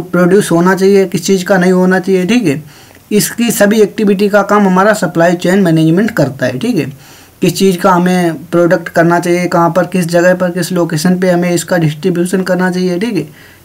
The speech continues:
इससे, इससे संबंधित हमारी जितनी भी services वगैरह होती हैं वो हमारी supply chain मैनेजमेंट, management के अंदर ही आती हैं, ठीक है। इसके बाद next है हमारा customer relationship management system, ठीक है, सीआरएम short में बोल सकते हैं।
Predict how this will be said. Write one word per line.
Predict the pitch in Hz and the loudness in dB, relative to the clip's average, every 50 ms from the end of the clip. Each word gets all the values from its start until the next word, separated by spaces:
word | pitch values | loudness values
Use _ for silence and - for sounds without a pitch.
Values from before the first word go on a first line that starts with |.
| _ - | _ -2
इससे, | 208 208 - - 262 247 - - - - - - | -2 -2 2 0 0 0 0 -6 -12 -12 -2 0
इससे | 190 196 - 254 240 | 0 0 2 0 0
संबंधित | 190 214 208 208 208 208 208 | 2 2 2 2 2 2 2
हमारी | 208 208 208 208 196 | 2 2 2 2 0
जितनी | 190 190 196 208 208 | 0 -2 0 0 2
भी | 202 202 208 196 190 - - - - _ _ | 2 2 0 -2 -4 -10 -20 -20 -20 _ _
services | - - 180 170 170 175 160 202 196 | -4 0 0 2 2 0 0 0 2
वगैरह | 180 185 180 185 185 170 | 2 4 4 4 4 4
होती | 175 175 170 - 240 | 4 2 0 0 -2
हैं | 240 220 | 0 2
वो | 208 190 | 2 2
हमारी | 175 170 170 196 190 | 2 2 2 0 0
supply | - 180 170 170 170 170 | 0 -2 0 2 0 0
chain | 165 190 196 | 2 0 0
मैनेजमेंट, | 196 175 165 156 151 156 156 156 156 165 160 170 | 2 2 2 4 4 4 4 4 2 0 0 0
management | 160 151 151 156 151 156 151 151 156 156 151 | 0 2 4 4 4 4 4 2 2 2 0
के | 151 156 | 0 0
अंदर | 147 147 143 151 151 | 0 0 2 2 2
ही | 208 285 330 - - | 2 0 0 -2 -4
आती | 135 127 123 - - - 127 | -6 -8 -8 -8 -6 -6 -6
हैं, | 123 123 127 | -6 -4 -2
ठीक | - 262 269 | 0 0 0
है। | - 135 120 - - - - _ - - - _ _ - _ _ _ - - - - - - - _ _ - | 0 -4 -4 -8 -16 -20 -20 _ -20 -20 -20 _ _ -20 _ _ _ -20 -20 -20 -20 -20 -20 -20 _ _ -2
इसके | 190 180 - 240 226 | -2 -2 -2 -4 0
बाद | 226 226 226 226 208 214 | 2 2 2 2 2 2
next | 208 196 202 214 208 - - | 4 4 4 2 0 0 0
है | 220 | 0
हमारा | 208 202 202 202 208 226 226 | 2 4 4 4 4 2 2
customer | 226 220 196 190 - - 185 190 202 196 185 | 2 0 -2 -2 0 0 2 2 4 2 2
relationship | 180 180 175 180 175 160 190 180 180 - 254 247 | 2 0 0 0 0 0 0 -2 0 2 2 2
management | 226 190 165 151 143 139 127 127 127 120 120 123 127 - - 147 | 4 4 4 4 4 2 2 0 0 -2 -2 -6 -10 -10 -12 -12
system, | - - - 123 - - 135 131 135 | -8 -8 -8 -8 -8 -6 -4 -4 -2
ठीक | 131 247 254 175 | 0 0 0 0
है, | 135 127 - - - - - _ - | 0 -4 -8 -16 -20 -20 -20 _ -8
सीआरएम | - - 165 170 170 170 160 175 226 311 339 - 160 143 135 135 131 131 | -2 2 2 2 2 2 0 0 0 0 0 0 0 2 2 2 0 -2
short | - - - 143 135 131 135 | -6 -4 -2 0 0 0 0
में | 139 135 | 0 0
बोल | 127 131 127 127 | 2 0 -2 -4
सकते | - 131 - - - 190 | -6 -10 -10 -6 -6 -6
हैं। | 214 226 | -6 -6